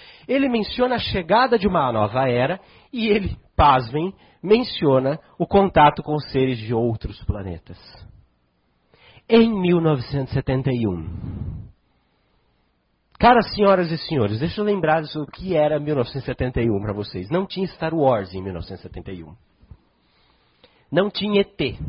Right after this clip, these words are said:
Não tinha Contatos Imediatos de Terceiro Grau. E Star Trek tinha sido cancelado há dois anos porque não tinha dado audiência. Entendeu o que que é setenta e um?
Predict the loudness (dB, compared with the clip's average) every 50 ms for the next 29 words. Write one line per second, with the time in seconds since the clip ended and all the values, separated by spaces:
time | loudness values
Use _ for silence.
0 | -10 -10 -10 -12 -14 -18 -20 _ _ _ _ _ _ _ _ _ _ _ _ -4
1 | 0 0 0 0 -2 -4 -4 -2 -2 0 0 -2 -2 -2 -4 -6 -6 -8 -8 -6
2 | -4 -4 -2 0 0 0 0 -2 -10 -10 -8 -6 -8 -8 -8 -10 -12 -10 -10 -10
3 | -8 -6 -4 0 2 2 2 2 0 -4 _ _ _ _ -4 0 0 0 0 0
4 | -2 0 2 2 2 2 0 0 2 4 2 2 0 -6 -6 -4 -4 -4 -4 -6
5 | -4 -2 -4 -4 -4 -2 -4 -4 -2 -2 -2 -4 0 2 2 2 2 0 -2 -4
6 | -4 -4 -4 -4 -6 -4 -6 -6 -4 -4 -4 -4 -4 -4 -4 -4 -4 -4 -6 -8
7 | -12 -12 -12 -10 -10 -10 -12 -14 -18 -20 -20 -18 -18 -20 _ _ _ _ -20 _
8 | _ _ _ _ _ _ _ _ _ _ _ _ _ _ _ _ _ _ _ _
9 | _ _ _ _ _ _ _ _ _ _ _ _ _ _ _ _ _ _ _ -2
10 | 0 0 0 2 4 4 4 4 2 -2 -2 -4 -6 -6 -8 -8 -8 -8 -8 -8
11 | -6 -4 -4 -4 -4 -6 -10